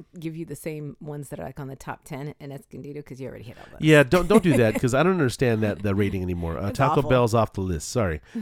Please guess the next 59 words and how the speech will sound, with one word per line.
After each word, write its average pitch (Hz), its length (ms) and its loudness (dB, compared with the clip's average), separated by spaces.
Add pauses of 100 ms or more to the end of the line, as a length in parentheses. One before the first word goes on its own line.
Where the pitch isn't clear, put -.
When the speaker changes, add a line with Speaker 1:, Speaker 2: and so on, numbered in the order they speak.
Speaker 2:
Uh, 104 180 0
Speaker 1:
<laughs> - 20 -2
Speaker 2:
not 127 160 2
even 139 180 4
included. 135 420 0 (300)
Uh, 110 220 2
it 143 140 0
may 165 140 4
be 160 140 -2
great 143 300 0
for 120 80 -4
some 127 200 0
people, 113 280 0
but 95 180 -2 (240)
certainly 120 300 0
not 107 220 -2
this 104 180 -4
list. 80 240 -8 (280)
Um, 127 300 2
the 135 200 2
other 190 100 2
thing 175 220 0
I 151 80 4
wanna 139 200 6
say 147 180 4
is 123 100 2
if 120 160 2
you, 143 240 6
uh, 127 300 2
like 127 200 0
the 156 80 0
show 156 380 4 (300)
and 117 260 4
you, 117 440 6 (140)
you 113 120 4
wanna 127 160 4
hear 131 160 2
more 127 160 4
about 127 240 2
what's 120 180 0
going 120 260 4
on, 117 200 4
where 110 120 4
to 117 80 0
eat 120 260 -4
and 104 100 -4
what, 107 280 0
what 117 140 0
our 110 100 0
experiences 113 540 0
are, 117 180 2 (280)
uh, 110 120 0
go 131 220 6
to, 147 240 6
uh, 143 140 4
Instagram. 113 540 -2 (340)
Uh, 117 180 2
I'm 104 80 -2
sorry. 85 220 -2